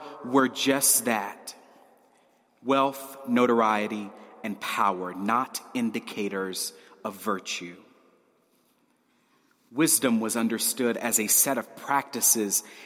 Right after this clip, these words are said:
that dance together to create a deeper, more humane existence.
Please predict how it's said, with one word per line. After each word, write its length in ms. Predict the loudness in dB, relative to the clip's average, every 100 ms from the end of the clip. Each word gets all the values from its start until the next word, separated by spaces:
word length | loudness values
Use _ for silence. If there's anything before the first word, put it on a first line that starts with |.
| -4
that 300 | -4 -4 -6
dance 480 | -2 2 2 2 0
together 440 | -2 -2 -2 -2
to 120 | -6
create 440 | -10 -6 -2 -2 -4 -16 -18 -10
a 120 | -10
deeper, 600 | -10 -6 -4 -4 -2 -2
more 300 | 0 0 -2
humane 800 | -4 -2 0 2 0 0 -2 -4
existence. 1120 | -8 -2 0 2 2 0 -10 -12 -8 -8 -8